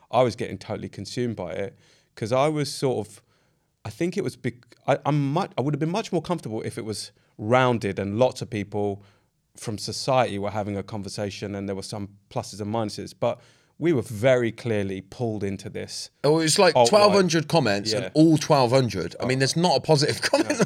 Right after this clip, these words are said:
Speaker 1: No.
Speaker 2: on
Speaker 1: No.
Speaker 2: there.
Speaker 1: No.
Speaker 2: And, like, that's the thing, yeah. I always, I used to say to, like, before I had my own audience and stuff, I used to be like, "Just ignore it, man."
Speaker 1: Mm.
Speaker 2: Like, especially to people I used to, I used to think, "You're doing so well in life.
Speaker 1: Mm.
Speaker 2: Just ignore all the hate."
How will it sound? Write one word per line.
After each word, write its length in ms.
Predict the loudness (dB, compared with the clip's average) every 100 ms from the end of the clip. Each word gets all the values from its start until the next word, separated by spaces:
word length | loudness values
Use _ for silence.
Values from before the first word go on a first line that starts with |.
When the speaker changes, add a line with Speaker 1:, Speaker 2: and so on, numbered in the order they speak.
| 4
Speaker 1:
No. 60 |
Speaker 2:
on 140 | 4 4 2
Speaker 1:
No. 100 | 0
Speaker 2:
there. 400 | 0 2 2 2
Speaker 1:
No. 240 | 0 -6 -10 -2 2
Speaker 2:
And, 220 | 2 4
like, 240 | 2 2 2
that's 240 | 0 2
the 100 | -2
thing, 300 | 2 2 4
yeah. 260 | 4 6 6
I 140 | 6 6
always, 280 | 6 2 0 0
I 60 |
used 260 | 2 2 -2
to 40 | -2
say 200 | 0 0
to, 200 | -2 0
like, 300 | 2 2 -4
before 260 | -6 2 6
I 40 |
had 140 | 6 4
my 120 | 0
own 180 | 2 2
audience 400 | 2 0 -2 -4
and 80 | -6
stuff, 220 | -6 -2
I 120 | 0
used 200 | 2 0
to 60 | -4
be 120 | 0
like, 380 | 2 2 0 -14
"Just 220 | -14 -10
ignore 300 | -8 -4 -4
it, 120 | -4 -8
man." 240 | -12 -14 -10
Speaker 1:
Mm. 240 | -6 -6 -8 -14 _ _ -10
Speaker 2:
Like, 140 | -4
especially 440 | -2 0 0 -2 -4
to 100 | -2
people 280 | -2 2
I 40 | 2
used 180 | 0 -4
to, 60 | -4 -4
I 40 |
used 120 | -4
to 60 | -6
think, 120 | -6
"You're 80 | -6
doing 180 | -4 -2
so 180 | 0
well 200 | 2 2
in 100 | 0
life. 360 | -4 -6 -8 -10 -8
Speaker 1:
Mm. 220 | -8 -8 -12
Speaker 2:
Just 220 | -10 -4
ignore 280 | -2 0 0
all 160 | 2 2
the 140 | 0
hate." 280 | 2 0 -4